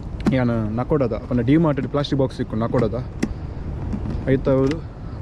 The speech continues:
ಉಳ್ಳಾಡಿ ಯಾನ್ ಇಕ್ ಬೋಡಿ ಎತ್ತಿನ ಪುರ ಈ ಕ್ಯಾಂಪಿಂಗ್ ಸ್ಟೋವ್, ಐತ ಸಿಲಿಂಡರ್, ಇದು ಕ್ಯಾಂಪ್-, ಹಿಂಗೆ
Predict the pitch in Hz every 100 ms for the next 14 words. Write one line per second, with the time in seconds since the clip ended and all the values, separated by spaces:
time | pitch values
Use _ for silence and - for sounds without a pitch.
0 | - 139 139 135 127 123 127 117 - -
1 | - - - - - 123 123 135 135 135
2 | 123 117 120 101 - - - - 127 120
3 | 110 - - - - - - - 131 123
4 | 127 - 139 117 107 - - - - -
5 | - - - 123 123 117 - 131 131 110
6 | - - - - - - - - - -
7 | - - - - - - 120 123 123 -
8 | 139 123 117